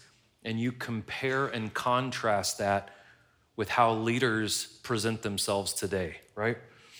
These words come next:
When you see the humility of the birth of Jesus and compare it to the very self-absorbed and grandiose presentation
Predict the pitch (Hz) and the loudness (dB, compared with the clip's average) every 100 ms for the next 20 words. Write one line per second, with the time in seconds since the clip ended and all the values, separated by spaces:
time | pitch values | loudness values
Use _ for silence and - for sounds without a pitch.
0 | - - - - 139 135 123 - 160 139 | -20 -20 -16 0 4 4 4 2 4 4
1 | - - 143 135 143 156 151 135 120 113 | 2 2 4 6 8 8 6 2 2 2
2 | 107 120 117 101 101 113 95 87 - - | 4 4 2 -4 -2 0 0 -2 -4 -6
3 | - _ - 110 104 113 101 117 117 117 | -20 _ -10 -8 -6 -6 -2 2 2 2
4 | - 104 98 110 104 - 127 123 127 104 | -2 -2 2 2 2 0 2 2 0 -2
5 | - 117 117 117 110 101 101 101 110 117 | 0 2 4 4 2 -2 -4 -2 0 0
6 | 120 113 110 110 - - 117 107 110 113 | 2 4 6 6 4 0 0 0 -2 0
7 | 110 113 107 | 0 2 -2